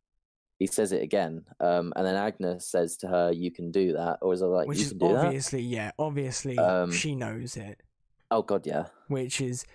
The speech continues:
Speaker 2: it's just, she's just trying to play dumb, <laughs> and it's quite
Speaker 1: Yeah.
Speaker 2: funny. I mean, but th-, th-, surely Wanda knows Agnes isn't part of, like, the whole reality because, or espe-, especially, like, the, "Oh, should we redo that scene?" or whatever she says.
Speaker 1: Mm-hmm.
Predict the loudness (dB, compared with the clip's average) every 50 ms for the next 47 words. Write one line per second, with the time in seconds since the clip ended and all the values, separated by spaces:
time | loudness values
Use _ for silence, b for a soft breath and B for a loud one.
0 | b b b b b b b _ -10 -6 -4 -4 -2 -2 -2 -2 -2 -2 -2 -2
1 | -2 -2 -2 -2 -2 -2 -2 -2 -2 -2 -2 -2 -2 -2 0 -2 -2 -2 -2 -4
2 | -8 -12 b b b b b b _ -4 -4 0 4 4 4 4 4 2 0 0
3 | -2 -2 -2 -2 -2 -2 -2 -2 -2 -2 -4 -6 -10 -14 _ _ _ _ _ _
4 | _ _ _ _ _ _ -4 -4 -2 -2 -2 -2 -2 -2 -2 -4 -4 -4 -4 -2
5 | -2 -2 -2 0 -2 -2 0 0 0 0 0 0 0 0 0 0 0 0 0 0
6 | -2 -2 -4 -4 -2 -4 -2 -2 -4 -4 -4 -4 -4 -4 -6 -8 -10 _ _ _
7 | _ _ _ _ _ _ _ _ _ _ _ _ _ _ _ _ -4 -4 -2 -2
8 | -2 -4 -4 -4 -4 -4 -4 -2 -4 -4 -4 -4 -6 -6 -6 -4 -4 -6 -6 -6
9 | -6 -6 -6 -4 -4 -4 -2 -4 -4 -4 -4 -6 -6 -8 -8 -8 -6 -6 -6 -6
10 | -4 -4 -4 -4 -4 -2 -2 -2 -2 -4 -4 -4 -4 -4 -2 -2 -2 -2 -2 -2
11 | -2 -4 -4 -6 B B B B B B -6 -4 -2 -2 -2 -2 -2 -2 -2 -2
12 | -2 -2 -2 -2 -2 -2 -2 -2 -2 -2 -4 -2 -2 -2 -2 -4 -4 -6 -6 -6
13 | -8 -8 -10 -10 -10 -10 -10 -10 -10 -10 -10 -6 -2 0 2 2 4 2 2